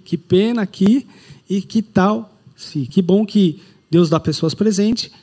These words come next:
que pena que, por enquanto, tem gente que atrapalha, e que tal se vivemos conectados em Jesus? O verso quinze e o dezesseis trabalham isso.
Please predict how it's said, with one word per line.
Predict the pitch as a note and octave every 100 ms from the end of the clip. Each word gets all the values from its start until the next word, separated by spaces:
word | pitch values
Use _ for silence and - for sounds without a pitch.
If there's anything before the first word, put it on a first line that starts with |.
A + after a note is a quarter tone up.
| _
que | - G3 F3+
pena | - G#3 G3+ F3+
que, | F#3+ E3 C3+ _ _ _ _ _
por | - G3+
enquanto, | F#3+ F3 F3
tem | E3+ D#3
gente | E3+ -
que |
atrapalha, | E3 F3 F3+ F#3 G3+ A#3 - - - _ -
e | G3 - - _ _ _ _
que | - B3
tal | - G#3 C#4 A3
se | - G3 A#3+ F3+ - - _ - _ - _ _ _ _ _ _ _ _ _ _ _ _ _ _
vivemos | F3 F3+ G3+ G3
conectados | - G#3+ G3+ G3 - F3+ F3+ E3 E3+
em | G3+
Jesus? | F#3 E3+ D3+ C3 B2+ A#2 - - _ - _ _ _ _ _ _ _ _ _
O | D3+
verso | F#3+ G#3+ F3
quinze | - F3+ D#3
e |
o | D#3
dezesseis | D3 D3 - D3 -
trabalham | D3 D3 D3 C3+
isso. | C3 A#2 -